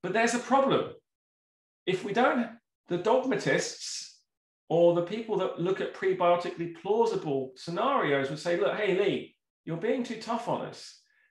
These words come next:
There's too much chemistry to do, and we have to start somewhere." And I'd agree that it's a really hard problem. But if we rather instead built a state machine, a chemical robot that would start to explore chemical space randomly by mixing stuff and trial and error,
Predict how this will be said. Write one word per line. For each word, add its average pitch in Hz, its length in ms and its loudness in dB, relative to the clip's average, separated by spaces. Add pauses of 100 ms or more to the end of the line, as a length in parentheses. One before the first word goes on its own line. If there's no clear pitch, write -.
There's 190 180 -8
too 285 120 -2
much - 200 -6
chemistry 247 400 -2
to 143 140 -6
do, 127 320 -6
and 151 100 -2
we 185 100 -4
have 233 200 -2
to 233 80 -8
start 180 280 -2
somewhere." 139 560 0 (240)
And 190 160 2
I'd 202 160 4
agree 185 300 6
that 156 160 0
it's 165 140 -2
a 160 40 -2
really 160 200 4
hard 147 280 0
problem. 131 420 -2 (360)
But 190 100 2
if 240 160 2
we 294 120 6
rather 233 380 8
instead 190 440 0
built 175 200 4
a 165 80 0
state 190 340 2
machine, 135 360 -4
a 135 40 -6
chemical 160 440 0
robot - 480 2 (340)
that 151 160 2
would 160 120 0
start 185 460 6
to 170 140 -2
explore 160 800 0
chemical 156 360 2
space 151 360 0
randomly 160 680 4
by 139 180 -2
mixing 202 440 -2
stuff - 360 -4
and 143 100 -4
trial 190 420 2
and 180 100 2
error, 139 380 2